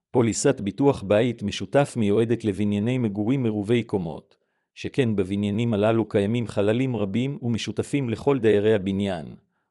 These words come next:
ומכאן קיימים נזקים שונים שיכולים לקרות בחללים אלו, ולכן קיים צורך לבטח את אותם החללים.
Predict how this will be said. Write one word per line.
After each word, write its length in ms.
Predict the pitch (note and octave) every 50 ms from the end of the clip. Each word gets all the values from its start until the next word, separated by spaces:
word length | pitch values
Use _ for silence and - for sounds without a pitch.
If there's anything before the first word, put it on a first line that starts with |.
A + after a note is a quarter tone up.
| -
ומכאן 420 | A#2 A2 G#2+ - - C#3 D3 D3+ D3
קיימים 460 | - - G#2 G2+ G2+ A#2 B2+ B2+ A2+
נזקים 400 | G#2 G2+ G#2+ - - C#3+ D3 C#3
שונים 420 | - - A#2 G2+ G2+ A#2 B2+ C3
שיכולים 500 | A#2+ - G2+ F#2+ - - A2 B2 C3+ C#3
לקרות 380 | C3 A#2 - - B2+ C3 C3 C3
בחללים 560 | G#2+ G#2+ - - G2+ G2 G2 G2+ A2 A#2+ B2 -
אלו, 320 | B2+ B2 B2 C3+ C3 B2+ -
ולכן 460 | G2 G#2+ A2 G#2+ - - C#3 C#3 C#3
קיים 380 | A2+ - A#2+ A2 A#2 A#2+ A#2+ A2+
צורך 380 | - - D3 C#3 C#3 A#2 - -
לבטח 520 | A#2 F#2+ G#2 G2+ - D3+ D3 D3 - -
את 100 | A#2 -
אותם 280 | A#2 - A#2+ G#2+ G2 G#2
החללים. 580 | - - G#2+ F#2 F2+ F#2+ F#2 D2+ B1 A1+ A1+